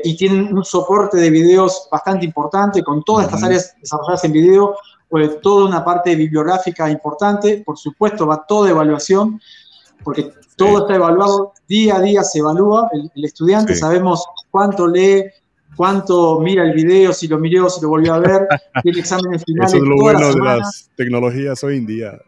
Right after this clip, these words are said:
Speaker 2: es lo
Speaker 1: Todo,
Speaker 2: bueno.
Speaker 1: podemos evaluar todo,
Speaker 2: Sí.
Speaker 1: y nosotros al fin de se-, de cada semana,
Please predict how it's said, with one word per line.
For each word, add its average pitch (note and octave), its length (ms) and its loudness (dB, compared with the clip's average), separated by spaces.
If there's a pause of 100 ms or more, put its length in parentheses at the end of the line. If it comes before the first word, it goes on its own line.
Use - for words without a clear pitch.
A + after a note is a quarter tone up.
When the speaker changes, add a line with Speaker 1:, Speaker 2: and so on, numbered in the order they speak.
Speaker 2:
es - 60 -20
lo F#3+ 80 -2
Speaker 1:
Todo, E3 260 2
Speaker 2:
bueno. D3 180 -2
Speaker 1:
podemos F3+ 400 0
evaluar E3+ 340 0
todo, A3+ 360 2
Speaker 2:
Sí. E3+ 60 -8
Speaker 1:
y D#3 40 -6
nosotros F3 360 -4
al E3 140 -4
fin A3 140 -4
de G#3+ 80 2
se-, G3 180 -8
de D#3+ 120 -4
cada E3 200 0
semana, A3+ 460 0